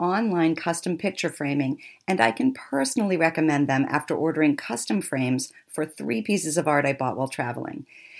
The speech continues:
You simply enter the size you want in any length and width. Then you decide on the material of the frame and the matting, and it'll cost around half of the other online shops and around a quarter of what the craft store chains would charge.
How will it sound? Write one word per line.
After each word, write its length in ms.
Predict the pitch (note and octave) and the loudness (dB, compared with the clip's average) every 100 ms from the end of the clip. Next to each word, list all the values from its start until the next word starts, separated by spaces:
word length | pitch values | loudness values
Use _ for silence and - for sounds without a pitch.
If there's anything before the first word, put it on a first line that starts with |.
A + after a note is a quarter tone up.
| - | -12
You 140 | - F#3+ | -2 0
simply 500 | - A#3+ - C#3 - | 2 0 0 0 2
enter 240 | E3 G#3 | 2 0
the 80 | G#3+ | -2
size 340 | - D3+ F3 | 4 4 4
you 120 | C4 | 0
want 300 | G#3 A2 D#3 - | 0 -2 -2 0
in 260 | D3+ D#3 - - | 2 2 0 -2
any 260 | G#3+ B3 | 0 0
length 300 | F#3 E3 D#3 | 4 2 4
and 100 | D3 | 0
width. 360 | - - - - _ - - - | 0 -4 -6 -12 _ -20 -20 -2
Then 260 | G3 G3 B3+ | 2 6 8
you 100 | C4+ | 8
decide 380 | G3 F3+ E3 D#3+ | 6 4 4 4
on 80 | E3+ | 4
the 80 | |
material 520 | E3 D#3 - D#3 D#3+ F#3 | 4 2 2 2 2 -2
of 100 | G#3+ | -2
the 80 | A3+ | -4
frame 420 | - C3+ C3 - | 0 2 2 0
and 280 | C#3+ D3 D#3 | 0 2 2
the 80 | D#3 | 2
matting, 540 | G#3+ C#3 B2+ D3 C4+ - - - - | 0 0 -2 -2 -2 -6 -18 -8 -2
and 100 | A3 | 0
it'll 180 | A#3 | 0
cost 360 | B3 A#3 A#3+ - A3 | -2 -4 -2 -4 -2
around 300 | A3+ A#3+ - - | 0 -2 -4 -6
half 260 | C4+ C#4+ C#4+ - | -2 0 0 -2
of 120 | G3+ | 0
the 120 | G#3 | 0
other 260 | F#3+ F#3+ F3 | 2 0 0
online 320 | F#3 F3+ E3+ | 0 0 -2
shops 440 | - - - - F#3+ | 0 2 2 0 0
and 80 | |
around 220 | F#3+ F#3 - | 0 0 -2
a 60 | |
quarter 500 | - - - E4 F#3 | -8 -4 2 6 6
of 160 | D3+ E3+ | 4 2
what 120 | F3 | 0
the 80 | E3+ | 0
craft 300 | - G3+ G3+ | 0 0 0
store 180 | - C#3 | 0 -2
chains 360 | - C#3 C3 | 0 -2 -2
would 120 | C#3 B2+ | -4 -6
charge. 520 | C#3 - - - | -6 -6 -8 -12